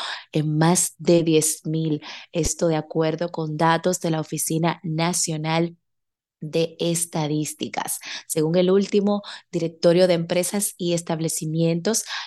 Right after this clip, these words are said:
la cifra en el tercer trimestre de este año ha experimentado un notable aumento, alcanzando un total de ciento ocho mil setecientos trece.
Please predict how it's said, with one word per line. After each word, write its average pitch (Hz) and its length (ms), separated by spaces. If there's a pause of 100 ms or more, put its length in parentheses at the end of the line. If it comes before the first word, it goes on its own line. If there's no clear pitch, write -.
la 165 180
cifra 208 760 (260)
en 151 160
el 143 140
tercer 160 400
trimestre 170 600
de 160 140
este 202 380
año 151 340 (300)
ha 175 80
experimentado 165 1040
un 220 260 (220)
notable 175 840
aumento, 180 720 (300)
alcanzando 170 720
un 175 80
total 170 400
de 165 120
ciento 165 580
ocho 160 320
mil 196 320
setecientos 170 880
trece. 180 500